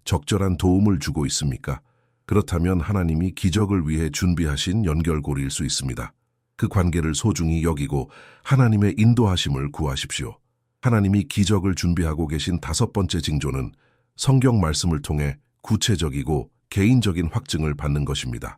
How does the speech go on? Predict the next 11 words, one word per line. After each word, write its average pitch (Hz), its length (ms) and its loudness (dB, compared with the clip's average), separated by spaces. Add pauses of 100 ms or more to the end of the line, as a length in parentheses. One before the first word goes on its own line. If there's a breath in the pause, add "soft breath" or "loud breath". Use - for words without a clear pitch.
(460)
이것은 127 380 2
단순히 117 440 2
위로가 117 440 2
되는 113 260 0
구절을 104 420 0
읽는 92 280 0
것이 82 260 -4
아니라 64 400 -8 (460 soft breath)
하나님이 127 400 2
직접 127 340 -2
말씀하시는 82 760 -4